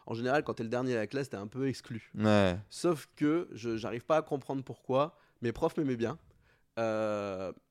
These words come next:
Speaker 1: les élèves m'aimaient bien. Et j'ai toujours été celui, euh, qui amusait un peu la galerie et on, qu'on aimait bien quand même, malgré, euh, que je foutais rien à l'école et que j'étais le dernier de la classe.
Speaker 2: Hmm.
Speaker 1: Donc, en fait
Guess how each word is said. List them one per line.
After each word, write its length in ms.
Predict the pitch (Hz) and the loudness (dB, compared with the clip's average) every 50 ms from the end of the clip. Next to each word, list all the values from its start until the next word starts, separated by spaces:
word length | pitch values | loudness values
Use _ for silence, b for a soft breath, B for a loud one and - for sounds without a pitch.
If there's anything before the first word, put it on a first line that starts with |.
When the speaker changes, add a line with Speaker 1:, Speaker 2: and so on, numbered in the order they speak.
| _ _ - | _ _ -8
Speaker 1:
les 240 | 101 117 113 107 127 | -6 -4 -2 2 4
élèves 240 | 139 156 170 143 | 4 4 4 2
m'aimaient 220 | 147 135 127 120 117 | 0 0 0 0 0
bien. 340 | 110 113 120 127 143 147 - - | 0 0 -2 -2 -2 -4 -4 -6
Et 100 | - 117 | -6 -4
j'ai 160 | 110 120 113 | -4 -6 -6
toujours 380 | - - - 147 151 165 147 127 | -8 -8 -8 -4 -2 0 0 0
été 320 | 117 110 - - 151 151 | 0 -2 -2 -4 -4 -4
celui, 500 | - - 120 113 120 127 143 151 151 139 | -2 -4 -4 -4 -4 -6 -4 -2 0 2
euh, 240 | 120 110 104 101 107 | 2 2 2 0 -4
qui 160 | 107 - - | -6 -6 -8
amusait 300 | 107 113 117 113 110 123 | -8 -6 -6 -4 -4 -4
un 100 | 123 113 | -4 -4
peu 120 | 104 123 | -4 -4
la 120 | 113 110 107 | -2 -2 -2
galerie 540 | 107 101 101 104 117 135 147 156 156 151 151 - | -2 -2 -2 -2 -2 -4 -4 -4 -2 -4 -4 -2
et 220 | - 110 110 117 113 | -2 -2 -2 0 0
on, 180 | 107 104 104 | -2 -2 -4
qu'on 180 | - 104 98 120 | -6 -4 -2 -2
aimait 180 | 131 123 120 | 0 0 0
bien 160 | 123 127 151 143 | 0 0 0 0
quand 140 | - 120 | 0 0
même, 160 | 123 147 175 175 | 0 0 0 -2
malgré, 680 | 139 139 143 143 143 139 139 143 147 160 190 233 - b b b b b b b b b _ _ - - | 0 2 2 2 2 2 2 4 4 4 2 0 -4 b b b b b b b b b _ _ -10 -4
euh, 640 | - 127 123 123 123 120 120 120 117 120 117 117 120 | -2 0 2 2 2 2 2 2 2 2 2 2 2
que 100 | - - | 0 -2
je 80 | 127 - | -6 -6
foutais 200 | - 113 120 123 | -4 -4 -2 0
rien 120 | 120 117 | 0 0
à 40 | 117 | 0
l'école 340 | 110 110 113 135 165 180 170 | 0 2 4 4 4 6 4
et 40 | 135 | 2
que 60 | 123 | 0
j'étais 180 | 120 110 127 139 | -2 -2 -2 -2
le 60 | - | -2
dernier 240 | 131 120 117 135 147 | 0 0 0 0 0
de 60 | 123 | -2
la 80 | 117 113 | -4 -4
classe. 320 | - 90 90 - - - | -4 -8 -8 -10 -8 -2
Speaker 2:
Hmm. 420 | - 101 101 101 98 98 95 92 95 104 - - | 2 2 4 4 2 2 0 -2 -4 -8 -10 -8
Speaker 1:
Donc, 320 | - 120 151 165 180 165 160 | -2 2 4 4 4 4 2
en 80 | 143 | 0
fait 480 | - - 185 190 190 - - - - | 0 0 -2 -4 -4 -6 -10 -14 -14